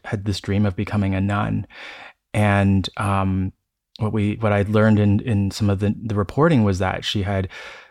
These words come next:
come out to her priest when she was fourteen and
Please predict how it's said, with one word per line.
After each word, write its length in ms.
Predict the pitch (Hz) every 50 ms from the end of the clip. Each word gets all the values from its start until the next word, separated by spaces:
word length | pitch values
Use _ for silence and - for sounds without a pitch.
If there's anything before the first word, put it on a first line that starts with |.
| _ _ _ _ _ _
come 160 | - - 113
out 140 | 107 104 - -
to 80 | 101
her 120 | 98 104 95
priest 420 | - - 117 110 104 95 - -
when 140 | 110 104 98
she 120 | - -
was 280 | 107 98 104 107 110 -
fourteen 560 | - 101 98 - - - 107 101 98 98 98
and 280 | 95 95 95 92 90